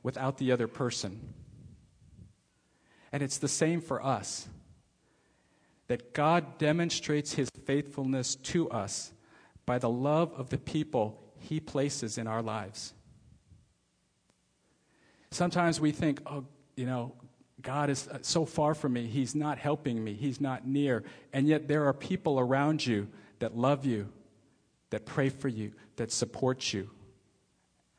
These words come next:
And we lose sight of the fact that God has provided these friends, these loyal people, to care for us.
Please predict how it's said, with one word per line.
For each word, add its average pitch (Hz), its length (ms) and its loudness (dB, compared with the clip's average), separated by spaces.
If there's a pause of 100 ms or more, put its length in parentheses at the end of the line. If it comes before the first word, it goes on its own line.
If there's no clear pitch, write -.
(420)
And 123 160 0
we 131 100 4
lose 139 220 2
sight 139 300 2
of 123 100 -2
the 117 60 -6
fact 120 360 -4 (160)
that 127 200 -8
God 135 360 0
has 123 180 -6
provided 117 640 -6 (340)
these 117 200 -4
friends, 113 560 -4 (240)
these 110 180 -4
loyal 117 300 0
people, 110 560 -8 (280)
to - 80 -4
care 110 260 -4
for 113 240 -6
us. - 340 -12